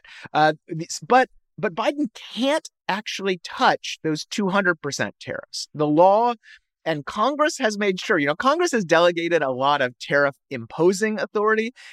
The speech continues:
It hasn't imposed as much, uh, tariff removal authority, which is quite telling, honestly. Um, and so, unfortunately, those are,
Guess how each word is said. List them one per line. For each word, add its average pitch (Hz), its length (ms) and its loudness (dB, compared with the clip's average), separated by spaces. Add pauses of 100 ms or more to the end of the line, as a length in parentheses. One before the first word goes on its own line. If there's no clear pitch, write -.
(100)
It 185 120 -2
hasn't 320 340 -2
imposed 202 580 0 (100)
as 156 280 2
much, 165 500 -2 (280)
uh, 139 220 4
tariff 165 360 0
removal 151 800 2
authority, 110 380 -2
which 127 160 -2
is 123 80 -6
quite 123 240 2
telling, 98 400 0 (260)
honestly. - 540 -4 (380)
Um, 135 340 2 (580)
and 170 100 -2
so, 226 120 4
unfortunately, 262 480 0
those 208 720 0
are, 180 320 2